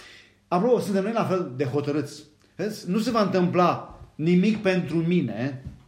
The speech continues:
decât dacă luăm o hotărâre. Sunt la fel de hotărâți ca Avram. "Am jurat înainte lui Dumnezeu că nu voi lua un capăt de ață. Nici măcar o, o curată sandală.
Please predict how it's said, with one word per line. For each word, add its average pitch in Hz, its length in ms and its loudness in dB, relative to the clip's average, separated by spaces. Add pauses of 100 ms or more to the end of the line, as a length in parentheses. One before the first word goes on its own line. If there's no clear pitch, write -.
(560)
decât 151 300 -2
dacă 165 260 0
luăm 175 220 2
o 165 60 0
hotărâre. 151 460 -2 (3000)
Sunt 156 160 -6
la 151 60 4
fel 156 120 2
de 170 80 4
hotărâți 147 380 0
ca 143 100 0
Avram. 127 500 -2 (420)
"Am 175 280 4
jurat 202 540 2 (580)
înainte 147 340 0
lui 156 120 -2
Dumnezeu 147 340 0
că 135 160 -6
nu 147 100 0
voi 147 180 0
lua 151 100 2
un 131 200 0
capăt 156 300 -2
de 139 60 -2
ață. 123 400 -6 (1400)
Nici 123 180 -4
măcar 147 380 0
o, 127 160 -2 (1700)
o 123 100 -6
curată 156 280 -8
sandală. 127 420 -6